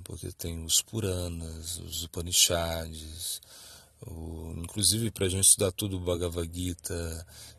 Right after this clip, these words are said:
estudar o Chaitanya Charitamrita, o Srimad Bhagavatam, por exemplo, isso já demanda muito tempo. E talvez nós não teríamos a própria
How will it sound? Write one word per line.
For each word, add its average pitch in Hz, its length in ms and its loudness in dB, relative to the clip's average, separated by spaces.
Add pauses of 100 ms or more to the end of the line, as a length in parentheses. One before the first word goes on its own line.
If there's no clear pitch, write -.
estudar 87 520 2
o 85 140 -2
Chaitanya 85 360 0
Charitamrita, 87 960 -2
o 87 180 -4
Srimad 87 380 2
Bhagavatam, 87 560 2
por 87 140 -4
exemplo, 87 420 -2
isso - 180 2
já 92 160 2
demanda 90 400 0
muito 87 240 -6
tempo. - 400 4 (600)
E 95 80 -4
talvez 92 640 6
nós 92 340 0
não 92 100 -2
teríamos 90 1040 4
a 85 420 -4
própria 92 520 2